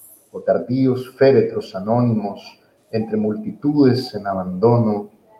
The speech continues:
familias envueltas en sombras,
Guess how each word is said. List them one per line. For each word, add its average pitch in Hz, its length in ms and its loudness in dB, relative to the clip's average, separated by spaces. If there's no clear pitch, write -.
familias 110 800 -2
envueltas 107 640 0
en 90 120 -20
sombras, 107 880 -8